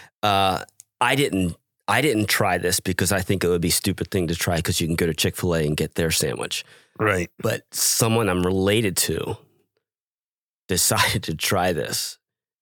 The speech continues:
Speaker 1: And since they were making the food, <clears throat> I decided to eat it.
Speaker 2: Yeah.
Speaker 1: And they're, they got all the ingredients. And one of the main things was, "Hey, do we have pickles?" "Yeah."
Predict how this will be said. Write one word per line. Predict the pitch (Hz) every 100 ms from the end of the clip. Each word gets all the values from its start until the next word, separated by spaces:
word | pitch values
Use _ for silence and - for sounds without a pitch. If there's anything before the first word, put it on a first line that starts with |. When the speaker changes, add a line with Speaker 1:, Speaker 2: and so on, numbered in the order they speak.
| _ _ -
Speaker 1:
And | 101 98 _ - _ _ _ _ _ -
since | 143 135
they | 131
were | 101
making | 95 95 117 123 151
the | 147
food, | - 160 190 - - -
<clears throat> | 107 107 _
I | 95 92
decided | 87 82 - 82 78 -
to | - _
eat | 104 98
it. | 87 - - _ _ _
Speaker 2:
Yeah. | 98 85 - _
Speaker 1:
And | 147 98 95
they're, | 95 87 _
they | 98 95
got | 78 64 _ _
all | 135 131 127 117
the | 117
ingredients. | 104 104 95 90 87 - - - _ _
And | 101 95
one | 95
of | 92
the | 92
main | 92 90
things | 92 92 -
was, | 87 80 - - _ _ _ _ _ _
"Hey, | - 131 95
do | 92
we | 123
have | 170 131 _ -
pickles?" | - - 233 170 - - _ _ _ _ _ _ _ _ _ _ _ _ _ _ _ _
"Yeah." | 73 87 175